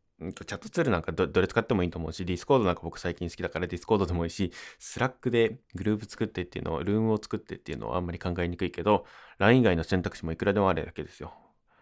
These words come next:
Facebookのメッセンジャーだっていいし、最近だとよく友達からはあれですね、Instagramのディーエムとかで、えー、連絡が来ることが多いんで、まあ、エスエヌエスのディーエムの機能を使ってチャットしてもいいと思うんだけど、あー、僕はやっぱり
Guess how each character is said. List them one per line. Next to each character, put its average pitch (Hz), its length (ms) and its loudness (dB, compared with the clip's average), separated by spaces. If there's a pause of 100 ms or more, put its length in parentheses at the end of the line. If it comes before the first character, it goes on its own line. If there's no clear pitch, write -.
(120)
Facebook 101 480 2
の 92 80 2
メ 90 80 0
ッ 85 40 -4
セ - 180 -2
ン 85 80 0
ジ 82 80 -4
ャ 82 40 -2
ー - 20 -6
だ 80 100 -8
っ - 20 -20
て - 140 -12
い 76 60 -6
い - 20 -8
し、 117 280 -2 (240)
最 156 160 2
近 175 120 0
だ 175 120 8
と - 100 6
よ 107 100 8
く 92 120 0
友 104 180 4
達 117 180 2
か 117 100 0
ら 101 80 4
は 87 160 2
あ 87 60 -2
れ 95 80 0
で - 20 0
す 90 120 -10
ね、 90 80 -4
Instagram 127 500 2
の 87 160 -4
デ 92 100 -4
ィ 90 40 -2
ー 92 40 0
エ 90 40 -2
ム 87 100 -6
と 85 80 -8
か - 120 -16
で、 76 140 -10 (500)
え 92 120 -2
ー、 85 40 0
連 90 140 2
絡 87 140 -2
が 87 80 -2
来 - 120 -6
る - 60 -10
こ - 100 -8
と - 80 -8
が - 120 -8 (1000)
多 95 120 -2
い 85 60 0
ん 80 80 -2
で、 95 120 2
ま 98 140 4
あ、 85 40 2
エ 85 60 0
ス - 100 -2
エ 101 40 2
ヌ 98 100 2
エ 95 60 0
ス 92 120 -6
の 104 120 2
デ 92 100 -2
ィ 95 40 4
ー - 40 4
エ 92 40 4
ム 92 120 2
の 90 80 0
機 98 120 -6
能 85 80 0
を 85 60 -2
使 - 140 -10
っ 90 40 -4
て - 140 -8
チ - 80 -6
ャ 85 60 -2
ッ - 40 -10
ト 85 100 -8
し - 80 -10
て 85 60 -10
も 85 100 -4
い 85 40 -2
い - 40 -6
と - 80 -10
思 80 80 -4
う - 20 -6
ん 78 40 -6
だ - 60 -10
け 113 100 -4
ど、 127 160 0 (1600)
あ - 340 -4
ー、 - 60 -18 (720)
僕 120 260 2
は 113 120 8
や 113 60 8
っ - 40 -10
ぱ - 140 -2
り 87 220 -2